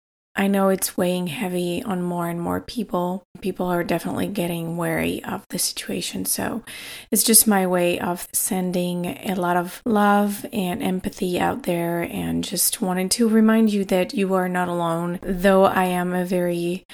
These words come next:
upbeat person and enthusiastic person, and this is also weighing on me, you know, not being able to see my loved ones as I please. It is definitely difficult and a situation that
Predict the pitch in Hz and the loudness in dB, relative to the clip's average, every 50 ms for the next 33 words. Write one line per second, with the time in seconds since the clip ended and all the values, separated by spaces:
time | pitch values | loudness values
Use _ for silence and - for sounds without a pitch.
0 | - - - - - _ _ - 208 190 202 214 220 220 - - - 226 214 208 | -20 -20 -20 -20 -20 _ _ -2 -2 2 4 4 4 4 0 -2 0 2 2 4
1 | 208 - - 214 208 202 202 202 196 190 - - 196 190 185 - 208 196 190 - | 4 4 4 4 4 4 4 2 0 0 -2 -2 -2 -2 -2 -2 -2 -2 -2 -2
2 | 208 190 185 - 190 170 175 180 - - 208 208 - - - 175 170 165 - - | -2 -2 -2 0 0 0 0 -2 -2 -4 -6 -8 -8 -8 -6 -4 -2 0 0 0
3 | - 165 165 170 170 170 175 185 - - 185 175 175 175 170 180 180 - - 190 | 0 -2 -2 -2 -2 -4 -6 -6 -6 -6 -4 -4 -4 -2 -2 -2 -2 0 -2 -2
4 | 170 - 170 170 170 - - 180 180 180 180 180 175 175 175 170 170 170 175 185 | -4 -4 -4 -4 -4 -2 -2 0 0 2 2 2 0 -2 -4 -4 -4 -2 0 2
5 | 196 214 220 233 233 - - - 196 185 180 175 170 175 170 170 170 170 208 - | 4 4 6 6 4 4 2 -2 -4 -2 -2 -4 -4 -4 -4 -4 -4 -6 -6 -6
6 | - 208 170 170 170 165 165 190 165 170 170 - - - - 214 180 175 175 185 | -6 -6 -4 -4 -6 -6 -6 -6 -6 -6 -4 -4 -4 -4 -2 -4 -4 -4 -4 -6
7 | - _ _ - _ _ _ _ _ _ _ _ - - - - 254 240 226 220 | -8 _ _ -20 _ _ _ _ _ _ _ _ -4 -2 2 4 4 6 6 6
8 | 208 202 202 202 190 185 190 - - - 190 180 175 175 180 - - - 185 175 | 4 4 4 4 4 4 4 2 2 0 0 0 0 -2 -2 -4 -4 -2 -2 -2
9 | 190 175 175 175 - - - 185 180 180 175 185 - - - - - - - - | -2 -2 -2 -4 -6 -6 -4 -2 -2 0 -2 -2 -4 -4 -6 -6 -4 -4 -4 -4
10 | - - _ _ - - - - - - - _ _ - 240 226 226 214 202 190 | -4 -8 _ _ -20 -20 -18 -18 -20 -20 -20 _ _ 0 0 2 2 0 0 0
11 | 185 190 190 190 185 - 208 - - - 175 - - 185 165 165 175 170 - - | 0 0 0 -2 -2 -4 -6 -6 -6 -8 -8 -8 -6 -6 -4 -4 -4 -6 -6 -8
12 | - - - 202 180 175 170 170 165 165 165 - - - _ _ _ _ _ _ | -10 -8 -8 -8 -8 -6 -6 -6 -6 -6 -8 -10 -12 -18 _ _ _ _ _ _
13 | _ _ _ _ _ _ _ _ - 214 - - - 220 - - - 202 185 185 | _ _ _ _ _ _ _ _ -2 0 2 0 0 0 -4 -2 -2 0 0 0
14 | 185 - - 196 185 185 180 175 175 175 170 170 170 170 175 - | 0 -2 -2 -2 -2 -2 -2 -2 -2 -2 -2 -2 -4 -4 -4 -6